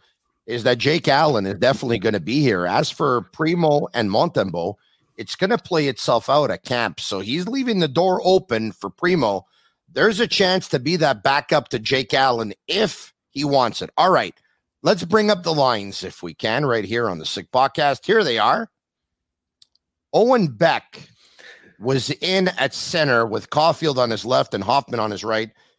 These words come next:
We know that Nick Suzuki, of course, was injured in a collision with Joel Edmondson. He was back at practice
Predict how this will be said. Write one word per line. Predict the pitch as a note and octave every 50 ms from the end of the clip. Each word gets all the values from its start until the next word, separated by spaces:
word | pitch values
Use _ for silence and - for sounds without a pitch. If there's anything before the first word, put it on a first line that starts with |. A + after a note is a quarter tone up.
| _ _ _ -
We | A2+ B2
know | B2+ D#3 F3
that | D3+ C#3
Nick | C3 C#3+ D3 -
Suzuki, | - - C3 A2 B2 D#3 D3+ - C#3 B2
of | G2+ -
course, | - - C3+ B2+ B2 B2 - - -
was | G2 G#2+ G2 -
injured | - C#3+ D#3+ D3+ B2 D#3 D#3 C3
in | A#2 A2
a | A2
collision | - - A2+ A#2+ B2+ C3 C3 C3+ A#2+
with | G#2 G2+ F#2+
Joel | G2 A#2+ A2+ G#2+ G#2+ A2+ A#2+ -
Edmondson. | - D3+ E3 F3 E3+ E3+ - - F3+ F3+ D#3+ C#3+ _ _ _ _ - _ _
He | - A#2
was | A2 A2+ G2
back | E2+ D#2+ C3+ C#3+ D3+ C#3+ - -
at | C3 - -
practice | - B2+ B2+ C3 - - B2 A2+ - - -